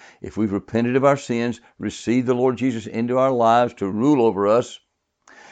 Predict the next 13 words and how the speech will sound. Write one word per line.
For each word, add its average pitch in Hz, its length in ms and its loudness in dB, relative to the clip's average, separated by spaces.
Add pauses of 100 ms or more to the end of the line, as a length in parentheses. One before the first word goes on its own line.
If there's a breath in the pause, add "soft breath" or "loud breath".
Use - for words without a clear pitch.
(180 loud breath)
then 123 180 2
when 123 200 2
we 135 140 2
grasp 131 720 2
what 139 220 4
he's 131 220 -2
teaching 131 440 -4
us 117 240 0
in 110 120 -2
verses 110 320 -2
six 117 260 -8
through 110 140 -6
ten, 117 400 -2